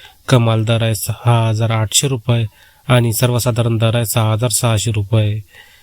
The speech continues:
त्यानंतरची बाजार समिती आहे मनवत. मनवत येथे आवक आहे तीन हजार चारशे क्विंटल, किमान दर आहे सात हजार रुपये, कमाल दर आहे सात हजार शंभर रुपये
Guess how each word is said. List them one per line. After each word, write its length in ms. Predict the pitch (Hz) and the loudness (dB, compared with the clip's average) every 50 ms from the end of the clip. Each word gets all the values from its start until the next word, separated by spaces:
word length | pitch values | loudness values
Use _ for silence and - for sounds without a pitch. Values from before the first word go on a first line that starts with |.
| _ _ _ | _ _ _
त्यानंतरची 560 | - 135 131 139 139 139 135 139 131 120 - 131 | 0 2 2 2 0 0 0 -2 -2 -2 -2 0
बाजार 260 | 123 127 120 131 127 | 0 0 0 0 0
समिती 400 | 117 - 123 123 127 113 - 131 | 0 0 0 0 0 0 0 0
आहे 60 | 131 | 0
मनवत. 420 | 123 117 110 107 107 107 104 104 - _ - - _ - - _ _ _ - | 2 2 2 2 2 0 -2 -2 -4 _ -16 -20 _ -20 -20 _ _ _ 2
मनवत 340 | 131 131 139 143 143 131 147 | 2 4 4 2 0 0 -2
येथे 180 | 131 123 143 | 0 0 0
आवक 360 | 135 131 127 131 131 120 - | 0 0 0 0 -2 -2 0
आहे 100 | 135 135 | -2 -2
तीन 220 | 127 - 127 117 120 | 0 0 0 0 0
हजार 220 | 120 117 127 127 | 0 0 0 -2
चारशे 420 | 113 - - 123 120 110 - - 120 | -2 0 0 0 0 0 -2 -4 -2
क्विंटल, 480 | - 135 131 127 120 131 127 127 127 113 - _ _ _ _ _ - | 0 0 0 0 0 0 -2 -2 -2 -6 -8 _ _ _ _ _ -2
किमान 320 | - 120 120 120 120 117 113 | 2 2 4 4 2 2 0
दर 160 | 117 117 113 | 0 0 0
आहे 120 | 117 117 | 0 -2
सात 280 | 104 - 123 113 104 123 | -2 -2 -2 -2 0 -2
हजार 220 | 117 113 135 131 | 0 0 0 0
रुपये, 420 | 131 123 - - 127 127 127 123 113 - _ _ _ _ _ - | 0 -2 -2 0 0 0 0 -2 -6 -8 _ _ _ _ _ -2
कमाल 280 | - 120 120 120 117 | 0 2 2 2 2
दर 160 | 110 117 113 117 | 0 0 0 0
आहे 160 | 113 113 107 | 0 -2 -2
सात 240 | - 123 117 98 120 | -2 -2 -2 0 -2
हजार 200 | 110 113 123 110 | 0 0 0 0
शंभर 360 | 104 - - 117 120 120 139 | 0 0 0 0 0 0 0
रुपये 400 | 135 139 117 - 127 123 120 117 | 0 -2 -2 0 0 0 0 -2